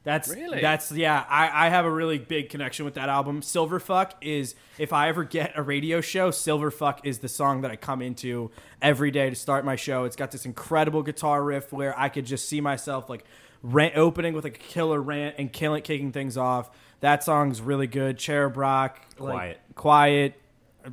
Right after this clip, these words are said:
Speaker 1: Rockets on that album.
Speaker 2: T-, is Today on that one?
Speaker 1: Today is
Speaker 3: Yep.
Speaker 1: also on that album.
Speaker 2: Yeah, 'cause, uh, they opened the show with Today, and it was brilliant.
Speaker 1: Yeah,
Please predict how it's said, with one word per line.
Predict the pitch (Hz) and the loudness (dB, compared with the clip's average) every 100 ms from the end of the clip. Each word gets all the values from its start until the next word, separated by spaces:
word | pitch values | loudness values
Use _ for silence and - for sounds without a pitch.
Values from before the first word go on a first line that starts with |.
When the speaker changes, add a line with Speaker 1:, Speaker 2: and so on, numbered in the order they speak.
| 117 | -2
Speaker 1:
Rockets | 147 151 151 175 - | 2 2 2 -6 -4
on | 160 | -4
that | 151 156 | -2 0
album. | 151 147 151 147 143 - _ - _ 135 | 0 -2 -4 -8 -10 -16 _ -20 _ -12
Speaker 2:
T-, | 202 | -10
is | 180 - | -8 -10
Today | 156 165 | 0 2
on | 196 | 2
that | 196 | -4
one? | 196 | -6
Speaker 1:
Today | 208 165 165 160 | 0 6 8 8
is | |
Speaker 3:
Yep. | 147 | 6
Speaker 1:
also | 151 143 151 | 4 4 -2
on | 139 | -4
that | 143 143 | -4 0
album. | 143 139 143 | 2 2 0
Speaker 2:
Yeah, | 131 117 | -2 -2
'cause, | 135 - | -6 -6
uh, | 143 | -4
they | 143 156 | 6 6
opened | 170 165 127 | 6 2 -6
the | |
show | 123 151 123 | -2 -2 -2
with | 110 | -2
Today, | - 117 95 | -4 -2 -2
and | |
it | 92 | -6
was | 87 | -18
brilliant. | 98 92 160 | -14 0 2
Speaker 1:
Yeah, | 123 | 2